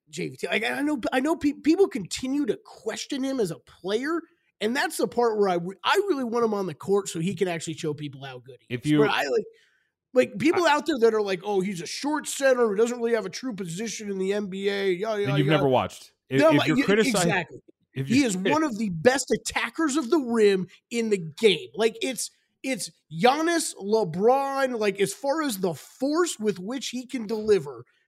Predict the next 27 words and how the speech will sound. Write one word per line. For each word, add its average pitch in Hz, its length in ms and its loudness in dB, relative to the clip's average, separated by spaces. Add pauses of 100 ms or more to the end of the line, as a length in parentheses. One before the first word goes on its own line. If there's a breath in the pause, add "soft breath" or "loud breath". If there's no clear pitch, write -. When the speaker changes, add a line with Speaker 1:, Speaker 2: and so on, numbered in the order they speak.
(120)
Speaker 1:
going 247 380 4
to 240 120 -4
the 226 80 2
basket, 165 560 -6
Zion 233 460 -4
Williamson 190 480 -2
is 165 120 -8
one 185 260 -6
of 220 60 -2
the 208 80 -4
most 202 300 -2
unstoppable 202 840 -6
things 160 500 -6 (320 soft breath)
in 220 240 -2
the 196 80 6
game. 160 240 -4 (440)
And 233 200 4
we, 240 160 0 (400 soft breath)
we 262 180 0
unfortunately 233 680 0
have 147 220 -6
not 190 300 -2
gotten 180 280 -6
to 151 60 -8
see 156 220 -8
it 139 80 -14
enough. - 360 -20